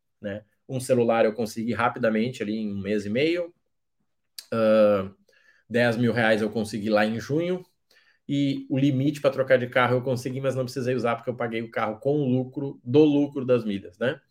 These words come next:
Então é bem interessante. Nesse ano são metas mais, ah, marcantes de momentos, né? Mas que com certeza vão abranger mais pessoas. Isso é legal, tá? As tuas primeiras metas de milhas serão sozinhas. As primeiras metas de milhas, elas serão sozinhas, tá?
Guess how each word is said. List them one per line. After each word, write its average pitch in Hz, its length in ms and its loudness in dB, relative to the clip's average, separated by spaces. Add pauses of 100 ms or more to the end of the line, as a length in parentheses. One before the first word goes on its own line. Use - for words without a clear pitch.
(360)
Então 120 200 -2
é 120 60 2
bem 120 160 2
interessante. 135 580 -2
Nesse 127 260 -2
ano 127 120 0
são 123 180 -4
metas 117 360 -2
mais, 110 640 -4 (480)
ah, 107 420 -2
marcantes 131 880 -2
de 107 100 -4
momentos, 120 720 0
né? 127 340 -2
Mas 127 220 -4
que - 100 -14
com 127 200 -2
certeza 123 480 0
vão 120 400 0
abranger 120 360 0
mais 117 200 -4
pessoas. 107 440 0
Isso 147 220 2
é - 20 6
legal, 147 380 2
tá? 143 120 -2
As - 100 -8
tuas 196 180 -4
primeiras 170 320 4
metas 120 400 0
de 98 80 -6
milhas 123 320 -2
serão 123 220 2
sozinhas. 117 760 -4 (920)
As - 120 -12
primeiras 123 440 2
metas 120 360 -2
de 101 120 -6
milhas, 113 320 -2
elas 117 180 -2
serão 113 260 -4
sozinhas, 117 840 -4
tá? 104 240 -2